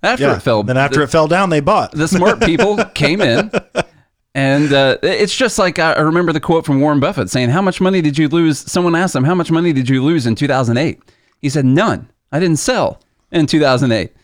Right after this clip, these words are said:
Speaker 1: So that I, I was buying in two thousand eight.
Speaker 2: Right.
Speaker 1: I didn't lose any money.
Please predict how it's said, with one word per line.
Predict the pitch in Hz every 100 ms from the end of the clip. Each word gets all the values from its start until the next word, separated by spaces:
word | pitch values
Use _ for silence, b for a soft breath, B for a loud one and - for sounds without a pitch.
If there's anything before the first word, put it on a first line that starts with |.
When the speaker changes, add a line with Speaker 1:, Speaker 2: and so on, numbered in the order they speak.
| _
Speaker 1:
So | - 147 147
that |
I, | 151 151 -
I | 170
was | 156
buying | 113 202 196 123
in | 110 110
two | 139
thousand | 110 104 120
eight. | 101 87
Speaker 2:
Right. | 135 147 113 -
Speaker 1:
I |
didn't | 185 165
lose | 165 185 156
any | 220
money. | 156 104 92